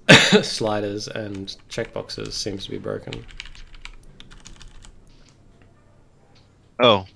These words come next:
Speaker 2: wait, I'm at, I'm actually having the
Speaker 1: Oh, no.
Speaker 2: I'm on, well, I think, I think we were kind of demonstrating that, so maybe I just never backed out that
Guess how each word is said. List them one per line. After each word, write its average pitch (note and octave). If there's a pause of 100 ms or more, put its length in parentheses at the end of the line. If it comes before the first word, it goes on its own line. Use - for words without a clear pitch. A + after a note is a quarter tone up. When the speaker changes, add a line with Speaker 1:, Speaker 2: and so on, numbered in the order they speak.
Speaker 2:
wait, A2+
I'm A2+
at, C#3+ (140)
I'm A2+
actually A2+
having G2
the F2
Speaker 1:
Oh, C3
no. F#2+ (960)
Speaker 2:
I'm G#2
on, G#2
well, B2
I C3
think, F#3 (140)
I A#2+
think C#3+
we C#3
were A2+
kind A#2+
of F#2 (380)
demonstrating F#2+
that, D2+
so -
maybe F#2
I F#2+
just F#2+
never D#2+ (380)
backed D2+
out D2+
that C2